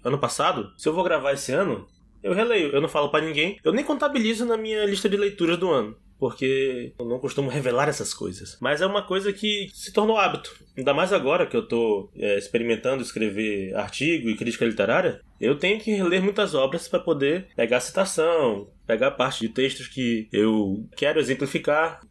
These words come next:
E pra poder elaborar melhor, fundamentar melhor meus textos, eu acabo relendo. Então, pra mim, a releitura, ela já faz parte da minha vida, assim, é, é um hábito real. Eu geralmente nem contabilizo, né? Porque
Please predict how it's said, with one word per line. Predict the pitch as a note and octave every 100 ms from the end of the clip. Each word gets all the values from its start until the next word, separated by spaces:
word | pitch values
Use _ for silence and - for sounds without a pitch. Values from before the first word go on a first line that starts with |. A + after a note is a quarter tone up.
| -
E | A#2+ A2
pra | B2+
poder | C3+ A#2+ B2 A2 G#2 - -
elaborar | A2+ B2+ C3+ B2+ D3+
melhor, | B2 A2+ C3+
fundamentar | C3 A2+ A2+ G2 B2
melhor | B2 G2+ G#2+ G2+ F#2+
meus | A#2 A2+
textos, | - A#2 C#3 D#3+ - - - G#2+
eu | A#2+ D3
acabo | D3 C#3+
relendo. | D#3+ F#3 C#3 B2+ _ -
Então, | C#3+ G3+
pra | G#3+ A3
mim, | D#3+ A#3+ A#3+ _ _ _ -
a |
releitura, | B2 D#3 E3+ E3 D#3 E3+ _ _
ela | - D3
já | E3+ F#3+
faz | A#3
parte | - G3 F#3+ - - -
da | A2+
minha | C3 C#3
vida, | B2
assim, | A#2 - G#2+
é, | G2+ G2+ - -
é | A#2
um | C#3
hábito | C3+ - C3
real. | C#3+ C3 F#2 - _ -
Eu | A#2+ G3 E3
geralmente | E3+ E3+ D#3 F3
nem | G3+ A3
contabilizo, | B3 G#3+ G3+ D3 F#3
né? | D#3
Porque | D#3 D#3 G3